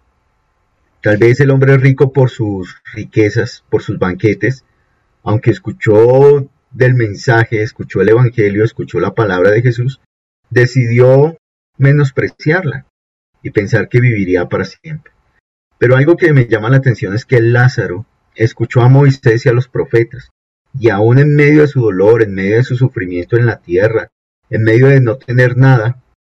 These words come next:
él no dejó de creer y de aguardar el cumplimiento de la promesa,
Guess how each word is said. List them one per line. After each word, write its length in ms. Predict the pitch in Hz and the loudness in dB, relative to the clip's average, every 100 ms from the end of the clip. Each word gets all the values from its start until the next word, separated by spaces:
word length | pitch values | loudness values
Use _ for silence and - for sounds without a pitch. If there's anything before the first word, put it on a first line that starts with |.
| _ | _
él 240 | 107 110 | -2 0
no 140 | 120 127 | 2 2
dejó 280 | 131 135 | 2 2
de 140 | 131 131 | 2 2
creer 560 | 127 95 101 107 - _ | 0 0 2 0 -2 _
y 100 | 110 | -4
de 100 | 104 | -2
aguardar 640 | 90 92 85 85 87 92 _ _ _ - | 0 -2 -2 -4 -4 -6 _ _ _ -10
el 120 | - | 0
cumplimiento 680 | 127 117 113 98 87 82 107 | 0 0 -2 -2 -2 0 0
de 60 | |
la 100 | 104 | 0
promesa, 480 | 92 85 87 - | -2 -6 -6 -10